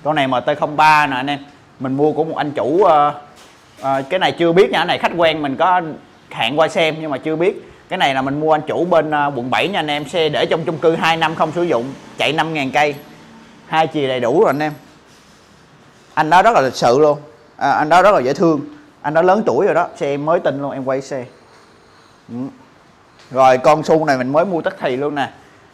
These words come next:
Con Su này mình mua của anh chủ xe, ờ,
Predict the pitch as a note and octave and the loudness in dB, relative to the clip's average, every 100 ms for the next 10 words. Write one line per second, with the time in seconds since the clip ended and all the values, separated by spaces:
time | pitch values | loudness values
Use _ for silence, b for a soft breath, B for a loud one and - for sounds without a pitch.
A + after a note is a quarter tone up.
0 | _ _ - D3+ D#3 E3 D#3+ C3 C3 C3+ | _ _ -4 -4 0 0 2 0 0 0
1 | D3+ C#3+ B2+ E3 D#3 C#3+ G#2 D3 F#3+ D#3+ | 0 2 4 4 4 0 -2 -2 0 0
2 | D3 D3 D3 | 2 2 2